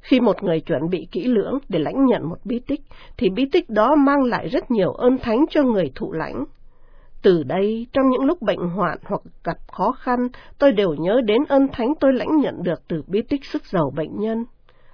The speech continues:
Tôi không đơn độc trong đau khổ, nhưng luôn luôn có Chúa ở bên tôi. Rồi tôi cũng trở nên nhạy cảm hơn trước những đau khổ của người khác. Tôi kính trọng đau khổ của người khác và biết ý tứ không nói lời nào khiến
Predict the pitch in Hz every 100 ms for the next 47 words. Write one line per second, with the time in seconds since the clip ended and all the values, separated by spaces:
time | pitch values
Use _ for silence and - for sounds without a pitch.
0 | - - 214 - 240 208 196 220 190 151
1 | - - 226 214 220 214 180 120 - -
2 | - - 240 262 269 269 262 254 254 254
3 | 294 226 220 294 - - 208 240 240 233
4 | 233 240 - - _ - - 214 196 180
5 | 277 285 269 311 226 180 143 226 269 277
6 | 240 170 - 147 113 160 262 262 277 277
7 | 311 311 226 254 277 269 175 131 160 202
8 | 165 107 - 208 277 - - - - -
9 | - 240 240 247 240 339 190 127 202 247
10 | 254 196 170 165 208 170 123 - 202 302
11 | - - 175 180 269 - 240 269 - 208
12 | 311 - 285 262 339 269 202 156 156 160
13 | 135 - - - 247